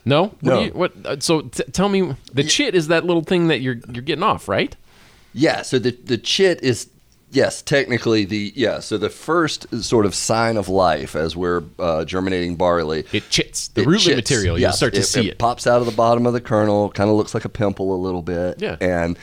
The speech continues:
Speaker 2: from there, we go, the rootlets grow out
Speaker 1: I
Speaker 2: of
Speaker 1: did just
Speaker 2: You,
Speaker 1: finish
Speaker 2: you
Speaker 1: this.
Speaker 2: did
Speaker 1: This, I,
Speaker 2: finish
Speaker 1: I,
Speaker 2: it.
Speaker 1: I cou-, I went right back to the Hickory King. It was
Speaker 2: Bravo,
Speaker 1: unbelievable.
Speaker 2: sir. The, uh,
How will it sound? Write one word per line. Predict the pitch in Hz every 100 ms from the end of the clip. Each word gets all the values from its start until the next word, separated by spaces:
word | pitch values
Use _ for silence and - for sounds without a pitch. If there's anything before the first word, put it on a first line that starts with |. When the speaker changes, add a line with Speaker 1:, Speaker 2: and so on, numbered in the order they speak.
| - -
Speaker 2:
from | - 131 120 107
there, | 127 123 117 110
we | 107 92
go, | 98 92 95 -
the | 85
rootlets | 90 123 127 90 - -
grow | 101 90
out | 98 104
Speaker 1:
I | 185
Speaker 2:
of |
Speaker 1:
did | 165 170
just | 113 127 -
Speaker 2:
You, | 123
Speaker 1:
finish | 113
Speaker 2:
you | 110
Speaker 1:
this. | 113
Speaker 2:
did | 120
Speaker 1:
This, | 127
I, | 123 123
Speaker 2:
finish | 139 131
Speaker 1:
I, |
Speaker 2:
it. | 131 - -
Speaker 1:
I | 120
cou-, | 147 139
I |
went | 139 147
right | 143 147
back | 139 -
to | 123
the |
Hickory | 117 117 110
King. | 101 95 -
It |
was | 104
Speaker 2:
Bravo, | 104 90
Speaker 1:
unbelievable. | 117 104 76
Speaker 2:
sir. | - - -
The, | 90 87
uh, | 80